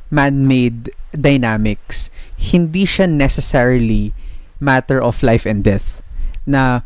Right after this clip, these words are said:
whether or not you follow these traditions or whether or not you adapt to the changes depends on whether you are saved or not. Hindi siya ganun ka, kaimportante. Uh,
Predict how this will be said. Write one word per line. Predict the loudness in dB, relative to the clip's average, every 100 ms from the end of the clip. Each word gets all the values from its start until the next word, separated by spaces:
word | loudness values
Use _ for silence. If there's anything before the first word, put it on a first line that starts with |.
| -8
whether | 0 2 4 2
or | 2 2
not | 4 2 0
you | 0 0 0
follow | 0 2 2 2 0
these | 0 0 0 0
traditions | 2 2 2 0 2 2
or | 0
whether | 2 2 2 2
or | 2
not | 2 2 0
you | -2 -2
adapt | -2 0 2 0 -2 -4
to | 0
the | 2 0
changes | 0 2 2 2 -2 -4 -8 -8 -10 -12 -12 -4
depends | 0 0 2 2 2 0 -2
on | 0 2
whether | 2 4 2
you | 2
are | 2
saved | 2 0 0
or | -2
not. | -2 -2 -4 -4
Hindi | 0 2 2
siya | 0 0
ganun | 2 2 2 2 -2 0
ka, | 0 0 -2 -2
kaimportante. | 0 2 2 2 0 0 0 0 -10 -20 -20 -20
Uh, | -14 -10